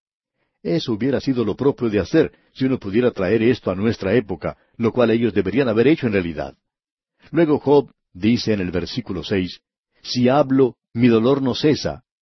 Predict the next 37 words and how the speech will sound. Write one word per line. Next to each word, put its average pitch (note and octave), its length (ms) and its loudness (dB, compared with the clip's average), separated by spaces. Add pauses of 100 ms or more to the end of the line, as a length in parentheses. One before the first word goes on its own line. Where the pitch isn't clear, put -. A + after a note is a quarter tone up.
(160)
y C#3 120 2
si C3 140 -2
dejo C#3+ 260 2
de A#2 100 2
hablar, G#2+ 380 -2 (140)
no A2 260 -2
se A#2 100 0
aparta D3 460 0
de G#2+ 100 0
mí." E2 240 -6 (600)
En D3+ 120 0
otras C3 240 -2
palabras, F2 480 -4 (320)
"Ustedes C3+ 640 0
no A#2+ 260 -2
me B2+ 140 0
han B2+ 140 0
ayudado A2+ 520 0
en A2 80 0
absoluto." G2 760 -6 (760)
Y A#2 80 -4
continúa C#3+ 380 -2
en C3 80 2
el G#2 60 0
versículo F2+ 520 -6
siete, F#2 400 -6 (580)
"Pero F#2 220 -4
ahora G#2 360 -2 (100)
tú D#3 100 0
me D3+ 160 0
has C3+ 100 -2
fatigado, A2 640 -2 (100)
has D3+ 220 0
asolado C#3+ 540 0
toda E3 340 2
mi C#3 80 2
compañía." G#2+ 640 -2